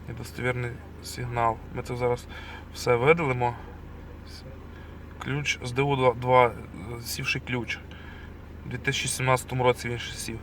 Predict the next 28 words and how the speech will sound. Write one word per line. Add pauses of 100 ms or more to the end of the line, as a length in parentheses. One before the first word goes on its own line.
(120)
Дві
тисячі
сімнадцятий
рік,
четверте
місяце,
двадцять
перше
число, (440)
на
пробігу
сто
сімдесят
одна
тисяча. (400)
Це
все
підтверджує
наші
пробіги,
у
нас
є
всі
сервіси. (880)
Ось,
і (640)
все,